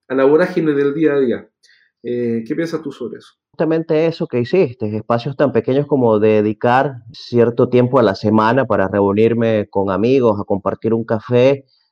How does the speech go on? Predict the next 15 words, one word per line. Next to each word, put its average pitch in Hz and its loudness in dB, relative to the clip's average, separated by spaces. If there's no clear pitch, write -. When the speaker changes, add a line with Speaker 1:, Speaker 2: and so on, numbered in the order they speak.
Speaker 2:
a 113 -2
conversar, 123 0
simplemente 127 -4
a 139 -6
conversar, 120 0
eh, 110 2
sin 139 0
ningún 135 4
objetivo 131 2
particular. 107 -2
Entonces, 156 0
cuando 120 2
me 113 -4
preguntas, 135 2
"Oye, 170 -2